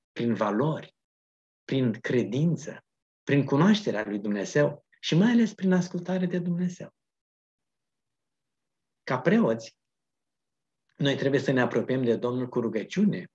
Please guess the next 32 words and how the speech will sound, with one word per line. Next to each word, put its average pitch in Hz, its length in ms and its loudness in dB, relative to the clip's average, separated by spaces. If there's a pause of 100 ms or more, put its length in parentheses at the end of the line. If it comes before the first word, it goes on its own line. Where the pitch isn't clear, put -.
(220)
să-i - 220 -2
aducem 101 480 -4
laude 156 380 -2
și - 160 -8
jertfe. - 520 -2 (380)
Același 202 520 2
lucru 233 240 2
trebuiau 117 300 0
să 123 140 -6
facă 110 280 -8
și 135 200 -6
evreii. 170 500 -4 (1200)
Ca 143 140 2
mijlocitori 151 720 4
între 165 200 4
Dumnezeu 131 420 2
și - 180 -6
păgâni, 147 540 -2 (640)
ei 143 160 2
trebuiau 143 340 4
să 156 160 -2
fie 131 520 -2 (200)
educatori, 156 880 0 (240)
predicatori, 127 920 0
profeți, - 680 0 (540)
să - 120 0
le 139 120 4
fie 147 320 2
pilde 180 380 4
de 110 100 -2
viețuire 113 520 -2
sfântă, 185 760 -2